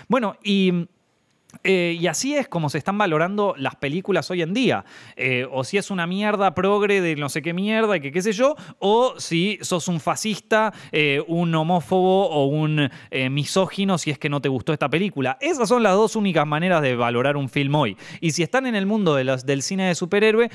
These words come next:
le podés agregar también el fanbase enfermo que la defiende a muerte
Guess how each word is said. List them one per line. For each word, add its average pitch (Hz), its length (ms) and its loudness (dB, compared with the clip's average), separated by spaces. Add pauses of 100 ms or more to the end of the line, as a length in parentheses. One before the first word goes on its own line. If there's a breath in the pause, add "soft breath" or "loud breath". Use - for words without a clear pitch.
(160 loud breath)
le 143 220 2
podés 151 260 0
agregar 175 360 2
también 190 520 2
el 143 220 -2
fanbase 170 680 0
enfermo 165 680 0
que 139 320 0 (200 loud breath)
la 135 180 2
defiende 151 420 -2
a 151 60 0
muerte 170 580 0